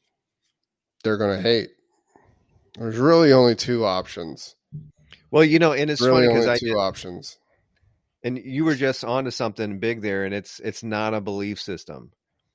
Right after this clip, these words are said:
Speaker 1: Yeah.
Speaker 2: But that, that does cause hate because in a lot of ways, the haters are in a belief system. And even those, uh,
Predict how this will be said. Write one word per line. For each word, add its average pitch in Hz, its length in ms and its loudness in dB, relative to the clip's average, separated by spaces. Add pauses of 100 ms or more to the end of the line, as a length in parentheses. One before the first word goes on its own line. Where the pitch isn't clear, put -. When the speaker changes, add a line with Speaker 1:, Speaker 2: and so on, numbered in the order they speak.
(320)
Speaker 1:
Yeah. 117 280 0
Speaker 2:
But 98 140 -16
that, 135 240 0 (320)
that 123 320 -2
does 123 580 -4 (160)
cause 110 400 -2
hate 117 380 -8 (140)
because 98 640 -6 (300)
in 110 100 -6
a 104 80 -4
lot 117 280 0
of 127 80 -2
ways, 98 600 -6 (200)
the 104 160 -10
haters 98 760 -8 (840)
are 120 280 0
in 98 160 -8
a 95 60 -10
belief 87 320 -12
system. - 500 -18 (600)
And 101 300 -6 (460)
even 160 320 -4
those, 127 800 -4 (600)
uh, 127 60 -12